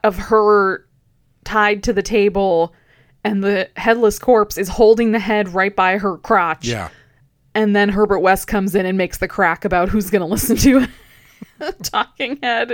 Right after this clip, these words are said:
Speaker 1: like, or something. Like, it's just so, like, I, I don't know, I don't know what kind of person thinks up these things.
Speaker 2: Yeah, I, I would love to know
Speaker 1: <laughs>
Speaker 2: where in the writing process that scene with Meg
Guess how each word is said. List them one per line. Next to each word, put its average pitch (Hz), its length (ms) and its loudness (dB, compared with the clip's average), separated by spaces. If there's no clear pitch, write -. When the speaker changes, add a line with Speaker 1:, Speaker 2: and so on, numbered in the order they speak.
Speaker 1:
like, 226 260 -6
or 285 80 -4
something. 247 400 -6
Like, - 320 -8
it's 269 400 -4
just 254 300 -6
so, 202 760 0
like, 214 320 0
I, 208 260 2
I 214 140 2
don't 214 320 2
know, 185 580 0
I 190 160 -4
don't 240 360 0
know 220 220 0
what 214 200 2
kind 220 260 -4
of - 120 -8
person 208 420 -2
thinks 240 300 -2
up 254 200 -4
these 156 180 -8
things. - 540 -18
Speaker 2:
Yeah, 160 380 0
I, 160 340 0
I 160 260 0
would 151 300 -6
love 147 240 -2
to 151 120 -4
know 139 240 -2
Speaker 1:
<laughs> 120 100 -2
Speaker 2:
where 139 560 -2
in 139 160 -6
the 127 80 -4
writing 123 340 -2
process 113 540 -8
that 117 180 -8
scene 123 340 -6
with 104 140 -12
Meg 117 460 -8